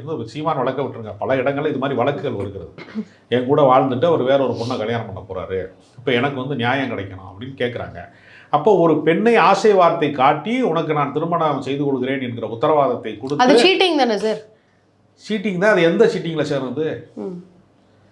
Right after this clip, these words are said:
Speaker 1: அது பாலியல் ரீதியான மோசடி தானே, பாலியல் அத்துமீறலுக்கான மோசடி தானே?
Speaker 2: ரேப் கேஸ் அப்படின்ற வரப்போ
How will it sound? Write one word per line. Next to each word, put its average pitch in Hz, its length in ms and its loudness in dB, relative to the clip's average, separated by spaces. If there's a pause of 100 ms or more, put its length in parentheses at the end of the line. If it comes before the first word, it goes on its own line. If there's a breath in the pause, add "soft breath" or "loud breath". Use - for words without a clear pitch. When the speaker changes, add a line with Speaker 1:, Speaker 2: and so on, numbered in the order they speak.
Speaker 1:
அது 202 240 4
பாலியல் 262 460 6
ரீதியான 233 380 6
மோசடி 196 360 2
தானே, 170 380 2
பாலியல் 220 400 6
அத்துமீறலுக்கான 185 580 0
மோசடி 170 300 -4
தானே? 143 200 -2
Speaker 2:
ரேப் 330 340 4
கேஸ் 381 320 2
அப்படின்ற 330 240 0
வரப்போ 294 320 2